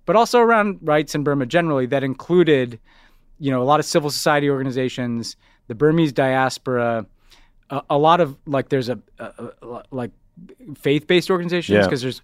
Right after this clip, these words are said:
Speaker 1: ba-,
Speaker 2: Left and right,
Speaker 1: there's
Speaker 2: too.
Speaker 1: Baptist, uh,
Speaker 2: Yeah.
Speaker 1: there's Bapt-, Baptist, uh, ethnic minorities there. And what those people did that was smart is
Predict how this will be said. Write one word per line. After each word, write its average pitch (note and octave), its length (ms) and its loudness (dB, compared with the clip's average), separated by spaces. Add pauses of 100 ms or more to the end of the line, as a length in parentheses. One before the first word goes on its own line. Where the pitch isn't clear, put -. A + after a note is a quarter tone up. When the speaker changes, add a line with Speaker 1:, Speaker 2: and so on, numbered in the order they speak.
(140)
Speaker 1:
ba-, D3 100 2
Speaker 2:
Left - 200 2
and C#3+ 200 4
right, A2 140 6
Speaker 1:
there's C3+ 140 2
Speaker 2:
too. - 40 -12
Speaker 1:
Baptist, D3+ 680 -2
uh, C3 360 -2
Speaker 2:
Yeah. G2+ 260 2
Speaker 1:
there's C3+ 160 -6
Bapt-, C#3+ 520 -4
Baptist, C#3 580 -4
uh, - 20 -6 (140)
ethnic C3+ 240 -8
minorities C#3+ 460 -2
there. C#3+ 240 0 (460)
And D3+ 200 0
what F3+ 180 4
those F#3 160 4
people E3 260 -2
did D#3+ 160 0
that D3 60 2
was C3 140 -4
smart A3+ 380 0
is C#3+ 280 -2